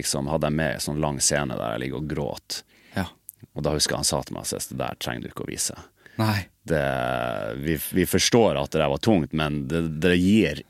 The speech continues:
Speaker 1: ingenting. Bare ho-, hold den her gråtinga for deg selv.
Speaker 2: <laughs>
Speaker 1: Og jeg, det, jeg er så glad at, at han sa det.
Speaker 2: Ja.
Speaker 1: Jeg hadde ikke trengt å se det der, eh.
Speaker 2: Nei, for du ville ha det med?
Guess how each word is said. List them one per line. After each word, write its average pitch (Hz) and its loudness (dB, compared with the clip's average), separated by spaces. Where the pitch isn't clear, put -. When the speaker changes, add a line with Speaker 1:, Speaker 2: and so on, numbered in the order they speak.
Speaker 1:
ingenting. 87 4
Bare 104 6
ho-, 127 4
hold 135 6
den 98 6
her 98 6
gråtinga 104 6
for 87 2
deg 85 4
selv. 82 4
Speaker 2:
<laughs> - 4
Speaker 1:
Og - 6
jeg, 107 4
det, 117 8
jeg 117 6
er - 4
så 123 6
glad 120 4
at, - -10
at - 0
han 98 4
sa 156 6
det. 87 2
Speaker 2:
Ja. 107 6
Speaker 1:
Jeg 101 0
hadde 113 6
ikke 110 2
trengt 101 2
å - 4
se 110 6
det 69 2
der, 69 0
eh. 65 -4
Speaker 2:
Nei, 117 6
for 120 6
du 120 10
ville 117 6
ha 95 6
det 85 4
med? 123 -2